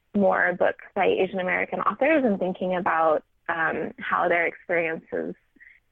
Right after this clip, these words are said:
either differed from mine or reflected mine. And, um, I think that also was sort of a thing that gave me permission to feel like, oh, I can write characters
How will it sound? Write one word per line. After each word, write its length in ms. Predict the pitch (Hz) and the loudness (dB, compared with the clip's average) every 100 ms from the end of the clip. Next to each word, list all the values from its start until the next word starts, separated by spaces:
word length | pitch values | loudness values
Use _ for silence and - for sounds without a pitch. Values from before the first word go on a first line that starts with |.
| _ _ - | _ _ -2
either 180 | - | 0
differed 360 | 175 285 320 285 | 2 2 2 -2
from 140 | - 247 | -2 -4
mine 300 | 240 226 220 | -2 -4 -6
or 80 | 185 | -10
reflected 540 | 156 180 - 240 254 226 | -10 -8 -6 -2 -2 0
mine. 480 | 214 208 196 190 - - | 0 0 0 -2 -4 -6
And, 560 | 175 170 170 170 165 - - - | -2 0 2 0 -6 -12 -12 -4
um, 500 | 165 156 151 160 185 - _ _ _ _ _ _ _ _ - - - | 0 0 -2 -6 -10 -14 _ _ _ _ _ _ _ _ -14 -14 -6
I 80 | 196 | 0
think 160 | 233 240 | 4 4
that 100 | 196 | 4
also 300 | 180 - 185 | 0 2 4
was 200 | 175 185 - _ _ _ | 4 2 -6 _ _ _
sort 120 | 214 | 0
of 80 | 185 | 2
a 60 | 180 | 0
thing 240 | - 180 | 0 -2
that 120 | 180 - | -2 -2
gave 160 | 175 | -4
me 100 | 180 | -4
permission 420 | 170 196 180 - 202 | -6 -6 -8 -8 -10
to 60 | |
feel 140 | - - | -8 -8
like, 140 | 196 | -2
oh, 120 | 320 285 | 2 2
I 100 | - | 2
can 140 | 214 | -2
write 220 | 196 196 | -2 -2
characters 520 | - 185 - 208 185 | -2 -2 -2 0 0